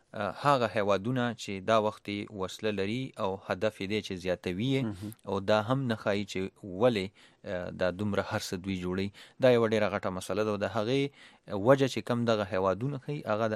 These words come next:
Speaker 1: هغې سیاسي او د دښمنۍ ګاونډي هیوادونو سره حالات دي. دویمه غټ چیلنج چې دی، اه، تاسو ته دا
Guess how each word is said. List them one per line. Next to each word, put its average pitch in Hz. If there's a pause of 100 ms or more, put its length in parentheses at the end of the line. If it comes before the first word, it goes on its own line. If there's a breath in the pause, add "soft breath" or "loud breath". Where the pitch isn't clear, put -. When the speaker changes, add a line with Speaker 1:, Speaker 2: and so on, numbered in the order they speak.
Speaker 1:
هغې 107
سیاسي 107
او 101
د 90
دښمنۍ 98
ګاونډي 90
هیوادونو 87
سره 90 (100)
حالات 85 (100)
دي. - (380 loud breath)
دویمه 156 (320)
غټ 143
چیلنج 143
چې 143
دی، 147
اه، 107 (560)
تاسو 143
ته 139
دا 135